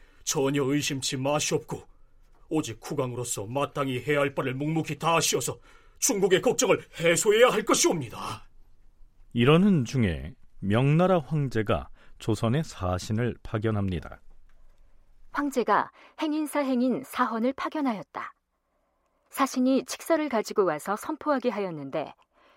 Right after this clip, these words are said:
Speaker 3: 이항복이 사신을 맞이하는 원접사가 되었다. 황제는 임금이 나라를 회복하고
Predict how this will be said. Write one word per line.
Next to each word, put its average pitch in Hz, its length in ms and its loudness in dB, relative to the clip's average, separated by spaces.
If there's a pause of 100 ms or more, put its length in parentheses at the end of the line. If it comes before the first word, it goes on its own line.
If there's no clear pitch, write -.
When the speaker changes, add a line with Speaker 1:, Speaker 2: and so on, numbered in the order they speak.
(260)
Speaker 3:
이항복이 240 680 2
사신을 254 460 0
맞이하는 190 640 0
원접사가 208 640 0
되었다. - 520 -8 (1120)
황제는 240 580 0 (400)
임금이 247 440 4
나라를 220 460 6
회복하고 196 680 -4